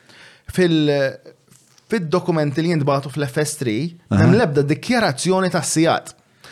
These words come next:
Speaker 1: Mela, inti im-, impjegat normali, ha-,
Speaker 2: Aha.
Speaker 1: ħatik eżempju ħar fejn din tvarja minn normali, mela, jekk impjegat normali qiegħed fuq il-minimum wage,
Speaker 2: Sewa.
Speaker 1: mela dana qed iħallas prattikament il-, il-,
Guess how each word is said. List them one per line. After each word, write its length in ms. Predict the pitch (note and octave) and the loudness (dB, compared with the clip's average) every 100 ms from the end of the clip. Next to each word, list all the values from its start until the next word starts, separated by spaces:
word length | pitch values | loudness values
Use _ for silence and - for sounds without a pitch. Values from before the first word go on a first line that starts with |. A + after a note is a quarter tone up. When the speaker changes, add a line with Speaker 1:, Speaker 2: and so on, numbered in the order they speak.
| - - - | -20 -12 -2
Speaker 1:
Mela, 240 | C#3+ C#3 - | 0 0 0
inti 300 | A3 D#3 D3+ | -2 -2 -2
im-, 200 | E3+ G3+ - - | -2 -4 -8 -4
impjegat 440 | F#3 A3+ G3 - | 0 2 2 2
normali, 640 | F3 E3 D#3+ A2+ G#2 B2+ D#3 | 0 2 4 2 -2 -6 -4
ha-, 120 | E3+ | -2
Speaker 2:
Aha. 180 | - F#3+ | 0 0
Speaker 1:
ħatik 180 | G3 - _ _ _ - | -2 -8 _ _ _ -4
eżempju 340 | E3 F3 F3 | -2 0 0
ħar 100 | E3+ | 0
fejn 220 | F3+ F3 E3 | 2 2 2
din 140 | E3 | 2
tvarja 360 | C#3+ C#3+ C#3+ C#3+ | 2 2 2 2
minn 140 | D3 | 0
normali, 440 | D3 D#3+ C3+ G#2+ A#2+ | 0 0 0 -2 -2
mela, 200 | A2+ G#2+ - - | -4 -6 -12 -8
jekk 160 | - G#3 | -4 -2
impjegat 360 | F3+ D#3+ D3 | 0 0 0
normali 320 | D#3 D#3 D3+ D3 | 0 0 0 0
qiegħed 180 | D3 | -2
fuq 140 | - E3 | -2 0
il-minimum 420 | D3 C#3+ D3 D3 | 2 2 0 0
wage, 380 | A#2 D#3 E3+ - _ _ - | 0 -2 -6 -12 _ _ -10
Speaker 2:
Sewa. 260 | - G#2 | -2 2
Speaker 1:
mela 180 | G#2+ C3+ | 4 2
dana 440 | C#3+ G3 B2+ C3 C3 B2+ C3 | 2 2 2 0 0 0 -2
qed 140 | C#3+ | -4
iħallas 580 | A#2+ C3 C3 C#3 D3 C#3 - | -2 -2 0 0 0 -4 -8
prattikament 640 | D#3+ E3 B2+ B2 B2+ B2+ | -6 -4 -4 -2 -2 -2
il-, 180 | A2+ - | -4 -4
il-, 300 | B2 A2 | -4 -4